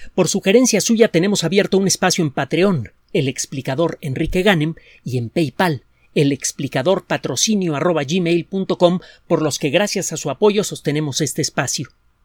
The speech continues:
Puede usted descargar gratuitamente estos audios en formato M P tres en Spotify y en iTunes como El Explicador sitio oficial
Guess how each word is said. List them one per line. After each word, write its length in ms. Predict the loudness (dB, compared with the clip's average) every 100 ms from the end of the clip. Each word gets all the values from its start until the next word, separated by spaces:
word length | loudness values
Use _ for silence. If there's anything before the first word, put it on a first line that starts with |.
| _ _ _ _ -20 4
Puede 200 | 6 6
usted 200 | 6 4
descargar 560 | 4 2 0 2 0 2
gratuitamente 920 | 0 0 0 -2 2 2 2 0 -2
estos 280 | -4 -2 0
audios 320 | 0 0 -2
en 120 | -4
formato 420 | -4 -2 0 2
M 120 | 2 0
P 100 | -2
tres 240 | 0 0
en 80 | 0
Spotify 680 | -4 -4 -4 -4 2 4 4
y 80 | -2
en 160 | 0 -2
iTunes 540 | -2 -2 -2 -2 -8 -14 -6
como 280 | 0 0 2
El 220 | 4 4
Explicador 880 | 2 -2 -8 -4 -4 -2 -2 -2 -4
sitio 400 | -6 -6 -2 0
oficial 580 | 0 -2 2 4 4 0